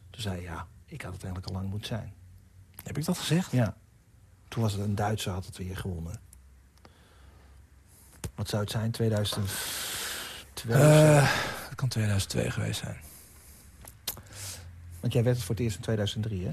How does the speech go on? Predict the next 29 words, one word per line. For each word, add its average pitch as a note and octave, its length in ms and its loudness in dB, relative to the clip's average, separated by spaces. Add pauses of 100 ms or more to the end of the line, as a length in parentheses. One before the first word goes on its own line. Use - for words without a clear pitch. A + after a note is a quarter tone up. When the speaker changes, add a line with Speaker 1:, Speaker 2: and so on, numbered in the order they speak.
(120)
Speaker 2:
Tweeduizend A#2+ 420 8
drie. A2 300 4 (120)
Speaker 1:
Ja. G2+ 240 -6 (280)
Speaker 2:
Ja, G#2 200 6
dat A2 100 2
was, B2+ 260 4
eh, B2 420 6 (580)
Speaker 1:
Maar - 240 -2
waarom - 0 -
Speaker 2:
vond D3 240 6
ik - 20 4
Speaker 1:
vond F3 160 10
je F3 60 12
Speaker 2:
wel E3 100 12
een D#3 60 12
heel F3 120 10
mooi E3+ 200 8
moment. C#3+ 340 4 (360)
Omdat, C3+ 440 2
eh, B2 540 4
dat A#2+ 120 0
was, B2 200 2
dat B2+ 160 -2
was B2 160 2
de B2+ 100 -2
eerste C#3+ 240 4
keer B2 220 4
dat, A#2+ 240 2
eh, A#2 840 0